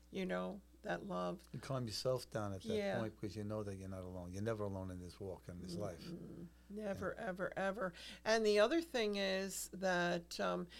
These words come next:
Speaker 1: we didn't mention yet about Archangel Metatron is he's the keeper of the Akashic Records.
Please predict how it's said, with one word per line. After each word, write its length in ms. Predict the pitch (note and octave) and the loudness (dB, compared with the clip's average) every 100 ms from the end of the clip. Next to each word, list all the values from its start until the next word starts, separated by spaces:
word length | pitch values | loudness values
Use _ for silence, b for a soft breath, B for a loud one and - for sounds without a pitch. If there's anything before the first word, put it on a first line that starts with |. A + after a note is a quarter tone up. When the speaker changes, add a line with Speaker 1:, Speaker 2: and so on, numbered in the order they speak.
| B F#3+ | B -2
Speaker 1:
we 160 | G#3+ | 4
didn't 260 | G#3+ G3+ F3+ | 6 6 4
mention 460 | F#3+ C4 - C4 | 2 2 2 2
yet 220 | G3+ F3+ F3 | 2 4 4
about 340 | F3 F3+ F3+ | 4 4 6
Archangel 680 | F#3 A3 A3+ A3 G3 F#3 E3+ | 4 4 2 0 0 0 2
Metatron 720 | F3+ A#3+ C4 - F3+ F3+ F3 | 2 2 0 0 2 2 2
is 180 | E3+ - B B | 0 -4 B B
he's 260 | B3+ C4+ - | -2 0 0
the 140 | C#4 | -2
keeper 500 | - B3 C4+ C#4 A#3 | -4 -4 -4 0 0
of 120 | G3 | 2
the 120 | G3 F#3 | 0 -4
Akashic 540 | F3 A3+ G#3+ - E3+ | -4 -2 -2 -2 -4
Records. 1040 | C#3+ C#3 C3+ - A2+ - - - - - | -4 -2 -2 -2 -8 -8 -10 -10 -8 -10